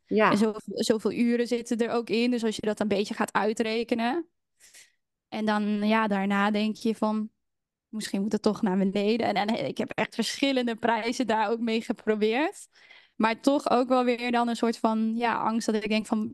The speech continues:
Speaker 2: "Is dit nou echt de richting die ik op wil gaan?" Volgens mij niet. Dat
Speaker 1: Hmm.
Speaker 2: voelde ik eigenlijk aan alles wel een beetje.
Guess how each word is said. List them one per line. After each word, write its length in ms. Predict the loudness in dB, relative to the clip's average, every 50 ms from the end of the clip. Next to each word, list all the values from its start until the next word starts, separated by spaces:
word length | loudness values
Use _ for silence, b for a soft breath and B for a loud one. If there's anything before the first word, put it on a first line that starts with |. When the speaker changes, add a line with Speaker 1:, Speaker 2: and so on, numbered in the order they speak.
| -4
Speaker 2:
"Is 140 | -4 -2 0
dit 120 | 0 0
nou 140 | 0 -2 -2 0
echt 260 | -2 -2 -2 0 -2
de 60 | 0
richting 400 | 0 0 -2 -4 -4 -4 -2 0
die 100 | 0 0
ik 140 | -2 0 -2
op 140 | -2 0 0
wil 160 | -2 -2 0
gaan?" 260 | 0 0 0 0 -2
Volgens 340 | -2 -4 -6 -6 -6 -4 -2
mij 200 | 0 0 2 0
niet. 460 | 0 0 0 0 -2 -4 -10 -14 -14 -16 _ _ _ _
Dat 200 | 0 0 2 0
Speaker 1:
Hmm. 80 | 0
Speaker 2:
voelde 240 | 0 0 0 0 0
ik 100 | 0 0
eigenlijk 380 | 0 0 0 0 -4 -2 0 0
aan 100 | 2 2 2
alles 200 | 2 2 2 2
wel 100 | 0 0
een 80 | 2 2
beetje. 520 | 2 0 0 -2 -2 -2 0 0 0 -2